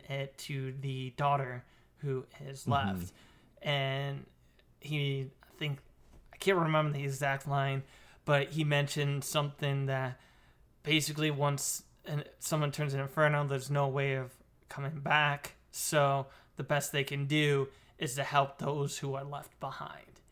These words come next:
Speaker 1: And it really gives you a view of what, like, the core principles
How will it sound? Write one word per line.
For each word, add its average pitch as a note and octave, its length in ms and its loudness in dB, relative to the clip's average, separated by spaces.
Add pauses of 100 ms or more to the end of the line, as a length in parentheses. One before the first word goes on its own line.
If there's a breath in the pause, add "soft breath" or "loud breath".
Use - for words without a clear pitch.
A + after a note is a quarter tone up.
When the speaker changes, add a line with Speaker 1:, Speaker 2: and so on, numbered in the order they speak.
(380)
Speaker 1:
And C#3 140 -4
it C3+ 60 0
really E3 300 4
gives D3+ 360 2
you C#3+ 440 -2 (920)
a C#3+ 580 -4 (360)
view D3 340 2
of C3+ 360 -4
what, C#3+ 440 0
like, C#3 220 -2
the C#3+ 80 -8
core D3 340 -2
principles C3+ 840 -6